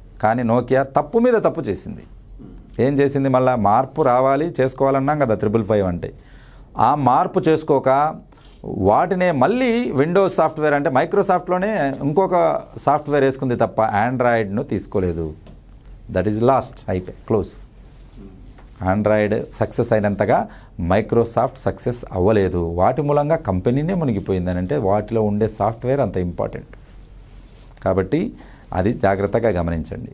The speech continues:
అందుకే త్రిబుల్ ఫైవ్ అనగానే ఈ Nokia అనేది ఉంది. ప్లస్ ఇదే ఇంకొక ఎగ్జాంపుల్ ఏంటంటే వెస్ట్ బెంగాల్ జ్యోతి బసు అనర్గళంగా సీపీఎంలో ఇండియాలో అన్నిసార్లు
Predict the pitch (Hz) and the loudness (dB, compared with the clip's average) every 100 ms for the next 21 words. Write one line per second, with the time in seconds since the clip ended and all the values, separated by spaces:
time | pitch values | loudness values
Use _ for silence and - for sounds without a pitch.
0 | - 92 98 131 - 92 113 110 113 98 | -6 -4 -2 -2 -2 -2 0 2 2 0
1 | - 101 95 98 98 127 117 95 107 117 | -4 -2 -2 0 0 0 0 2 2 2
2 | 107 98 - 92 90 90 95 82 208 - | 2 0 -6 -4 -2 -2 -2 -4 -6 -8
3 | - - - 151 147 - 110 117 156 156 | -18 -6 0 0 -2 -4 0 2 4 2
4 | - - 110 135 127 107 101 127 110 107 | -2 -4 0 2 2 0 2 0 2 0
5 | 101 98 131 110 117 - 110 85 80 - | 2 0 2 2 0 0 -2 -2 -4 -8
6 | - - - - - 95 110 123 127 98 | -14 -20 -20 -20 -14 -2 0 2 2 0
7 | - - - - - - - - - - | -2 -10 -16 -20 -20 -20 -20 -20 -20 -20
8 | - - 104 135 117 139 135 139 139 123 | -12 -2 0 2 2 2 4 2 0 -2
9 | 131 127 123 156 - - - - - - | 0 0 2 0 -2 -14 -20 -20 -20 -20
10 | - - - 104 123 143 139 139 131 113 | -18 -8 0 4 4 4 4 2 2 0
11 | 151 147 147 160 156 | 2 2 2 2 0